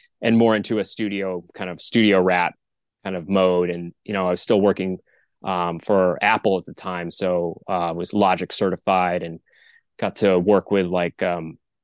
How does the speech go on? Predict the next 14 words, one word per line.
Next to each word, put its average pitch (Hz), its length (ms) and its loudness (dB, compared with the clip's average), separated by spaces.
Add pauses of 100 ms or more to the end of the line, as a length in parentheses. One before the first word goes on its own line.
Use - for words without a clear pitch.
(680)
Danny 107 300 4
Saber, 98 600 0 (340)
um, 90 580 -10
who 101 160 0
Black 92 320 0
Grape 90 440 0
and 90 140 -8
all 87 140 -6
the 92 80 -4
remixes 92 460 -2
that 92 140 -4
he 92 100 -4
did. 87 280 2
I 85 120 -2